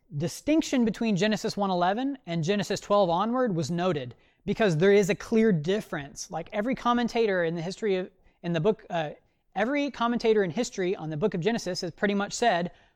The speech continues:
one and eleven is different from twelve onward. Like, there's a clear difference. So when he says it's very similar, it's not something that has been shared by the majority of people who have actually read Genesis.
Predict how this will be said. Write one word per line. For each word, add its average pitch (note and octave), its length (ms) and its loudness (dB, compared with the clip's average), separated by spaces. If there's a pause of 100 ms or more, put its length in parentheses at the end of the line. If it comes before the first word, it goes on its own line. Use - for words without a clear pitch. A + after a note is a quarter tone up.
(160)
one E3 200 0
and G3+ 80 -2
eleven G#3 300 0
is F#3+ 80 -4
different F#3 400 -2
from E3+ 120 -6
twelve E3 280 0
onward. C#3+ 400 -6 (420)
Like, C#3 120 -16
there's D3+ 160 -8
a - 20 -14
clear F3+ 200 -4
difference. - 500 -2 (720)
So - 160 0
when G#3+ 80 4
he A3+ 60 2
says A#3+ 260 4
it's E3+ 140 -2
very F#3+ 280 4
similar, E3+ 560 0 (460)
it's - 240 -6 (100)
not G#3 400 0
something G3 280 0
that F#3+ 100 -2
has D#3+ 100 -2
been E3+ 140 -2
shared F3 260 -2
by D#3+ 140 0
the D#3 80 -2
majority D#3 500 2
of D#3 100 0
people D#3+ 280 -4
who D#3 140 0
have D3 100 -4
actually D3 420 -4
read C#3 300 -6
Genesis. - 560 -8